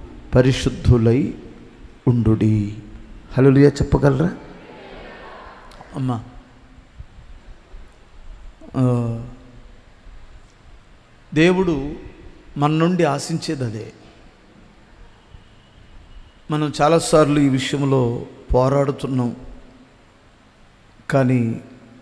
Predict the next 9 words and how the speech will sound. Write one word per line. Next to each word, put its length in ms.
కొన్ని 180
విషయాల్లో 360
ఓడిపోతున్నామేమో 1160
అనిపిస్తుంది. 600
ఇక్కడ, 580
ఆ, 440
పరిశుద్ధత 760
అనగానే 720
కేవలం 640